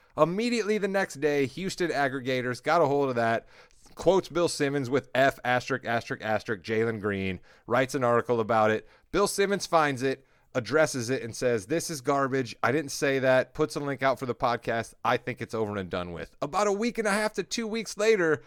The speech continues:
Draymond Green comes across it, sends it on himself without reading it, and says it's bullshit that this old man has something to do with voting on players' awards and their money,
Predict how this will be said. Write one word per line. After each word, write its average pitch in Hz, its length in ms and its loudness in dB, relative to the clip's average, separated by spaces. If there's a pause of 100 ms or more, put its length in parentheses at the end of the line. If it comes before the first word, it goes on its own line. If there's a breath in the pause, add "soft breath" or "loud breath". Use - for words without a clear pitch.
(200 soft breath)
Draymond 190 560 0
Green 196 320 0
comes 147 260 2
across 139 420 2
it, 131 240 -2 (220 soft breath)
sends 208 400 0
it 196 60 2
on 185 160 2
himself 143 500 -2
without 156 380 2
reading 143 260 0
it, 143 140 -2
and 127 100 -8
says 127 240 -2
it's 107 140 -10
bullshit 143 440 -2
that - 140 -8
this 131 160 -6
old 135 180 -2
man 131 220 0
has 117 160 -2
something 127 300 -4
to 123 80 -6
do 120 400 0 (180 soft breath)
with 101 180 -8
voting 123 300 4
on 117 140 -2
players' 120 320 2
awards 110 440 2
and 110 160 -6
their 107 120 -2
money, 104 440 -2